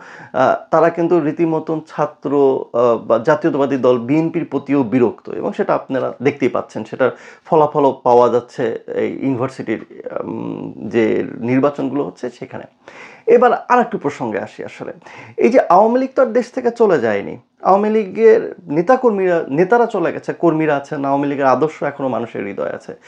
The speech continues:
কিন্তু আপনি যদি চিন্তা করেন যে আওয়ামী লীগের ভবিষ্যতের কর্ণধার কে হবে, আপনি এরকম একটি নাম বলতে পারবেন না।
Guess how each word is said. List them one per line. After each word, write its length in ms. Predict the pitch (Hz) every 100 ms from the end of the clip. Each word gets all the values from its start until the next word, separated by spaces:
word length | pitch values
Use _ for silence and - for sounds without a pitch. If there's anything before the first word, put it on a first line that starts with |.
| - - - _
কিন্তু 440 | 262 269 220 156
আপনি 200 | 123 180
যদি 140 | 180 185
চিন্তা 380 | 185 220 214 175
করেন 520 | 143 113 107 131 156
যে 100 | 170
আওয়ামী 320 | 151 156 170
লীগের 280 | 175 175 175
ভবিষ্যতের 680 | 143 156 170 - 180 185
কর্ণধার 580 | 170 202 214 220 175 160
কে 200 | 135 120
হবে, 200 | 117 113
আপনি 220 | 131 156
এরকম 220 | 156 156 156
একটি 240 | 151 165
নাম 180 | 147 127
বলতে 240 | 107 104
পারবেন 300 | 104 92 85
না। 220 | - 67